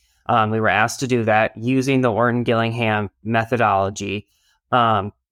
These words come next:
but we still kind of clung on to our guided reading. And so it was like, "Well, we can do both, right? We're gonna still do guided reading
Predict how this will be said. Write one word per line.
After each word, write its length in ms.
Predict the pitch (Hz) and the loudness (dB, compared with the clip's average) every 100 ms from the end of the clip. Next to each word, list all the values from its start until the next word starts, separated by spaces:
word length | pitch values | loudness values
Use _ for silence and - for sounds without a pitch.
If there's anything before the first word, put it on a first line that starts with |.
| _ | _
but 140 | 127 | -2
we 140 | 113 113 | 0 -2
still 320 | - - 127 | -2 -2 -2
kind 200 | - 120 | -2 -4
of 100 | 110 | -4
clung 320 | - 123 123 | -2 0 2
on 240 | 113 113 113 | 2 0 -2
to 240 | - 117 | -2 0
our 160 | 110 101 | 2 2
guided 380 | 104 104 113 | 0 0 0
reading. 500 | 104 104 101 92 107 - _ _ _ _ | -2 -4 -4 -6 -8 -14 _ _ _ _
And 420 | 127 123 110 101 | 0 2 2 0
so 520 | - - - - 120 107 | -6 -12 -4 0 2 2
it 60 | |
was 160 | 107 - | 0 -2
like, 200 | 113 104 | -4 0
"Well, 160 | 139 | 0
we 100 | 135 | 0
can 180 | 139 143 | -2 -2
do 140 | 131 127 | -2 -2
both, 380 | 113 101 - - | 0 -2 -4 -2
right? 240 | 113 117 | 0 0
We're 100 | 123 | -2
gonna 200 | 120 123 | -2 -2
still 300 | 117 - 156 | -4 -2 -2
do 160 | 151 143 | -2 0
guided 340 | 147 147 139 | 0 2 0
reading 560 | 123 131 127 123 120 | 0 0 0 0 -2